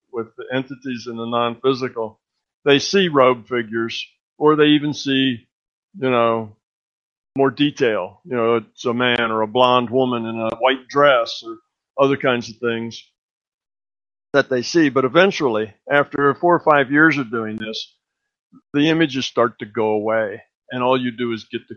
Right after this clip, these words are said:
communication. The image is no longer important. It takes a while for you to lose that, but eventually, uh, you realize that the image is,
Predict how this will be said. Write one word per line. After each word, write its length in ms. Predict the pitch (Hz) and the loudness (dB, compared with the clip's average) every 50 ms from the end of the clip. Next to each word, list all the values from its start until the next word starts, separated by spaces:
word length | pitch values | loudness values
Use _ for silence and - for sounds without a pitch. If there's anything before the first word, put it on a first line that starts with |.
| - | -16
communication. 720 | - 117 110 110 113 110 107 - 117 110 113 120 - - _ _ _ _ _ _ _ _ _ _ _ _ _ _ _ - | -16 -14 -12 -12 -12 -14 -12 -10 -8 -8 -6 -8 -10 -14 _ _ _ _ _ _ _ _ _ _ _ _ _ _ _ 0
The 100 | 135 143 | 2 2
image 260 | 147 156 147 127 131 | 2 2 0 0 -2
is 140 | 131 113 120 | -4 -4 -2
no 160 | 120 120 120 | -2 0 0
longer 380 | 117 117 117 120 117 113 110 | 0 0 0 -2 -4 -6 -6
important. 520 | 110 107 - - 131 127 113 - - - - _ _ _ _ _ _ _ _ _ _ _ _ _ _ - | -8 -8 -6 -4 -4 -4 -4 -4 -8 -16 -20 _ _ _ _ _ _ _ _ _ _ _ _ _ _ -8
It 160 | 139 - - | -8 -2 0
takes 260 | 160 160 151 - - | 2 2 2 2 0
a 60 | 156 | 2
while 460 | 143 143 143 147 151 143 131 123 120 | 4 6 6 6 6 6 6 4 2
for 180 | 113 - - 127 | 0 -2 -6 -4
you 120 | 123 123 | -4 -2
to 100 | 117 120 | -2 -2
lose 420 | 120 120 127 147 151 151 147 117 104 | -2 0 2 2 2 2 0 -2 -4
that, 240 | 117 104 104 107 - _ | -6 -6 -6 -6 -8 _
but 100 | 127 123 | -14 -16
eventually, 840 | 123 120 131 139 143 139 139 - 135 127 123 127 127 123 123 123 123 _ _ _ _ _ _ _ _ _ _ _ - - | -8 -4 -2 -2 -2 -2 -6 -8 -6 -4 -2 0 0 0 -2 -2 -6 _ _ _ _ _ _ _ _ _ _ _ -12 -8
uh, 340 | 117 110 110 107 107 110 110 | -4 -4 -2 -2 -2 -4 -4
you 140 | 123 120 123 | -6 -4 0
realize 520 | 131 139 139 131 127 117 117 117 113 107 - | 4 4 6 6 6 6 4 4 2 0 -6
that 140 | 120 - | -12 -10
the 140 | - 127 131 | -8 -4 -4
image 340 | 131 131 127 120 113 107 113 | -4 -4 -4 -6 -8 -10 -12
is, 480 | 117 110 104 - - - - - - | -12 -12 -12 -12 -14 -14 -16 -18 -20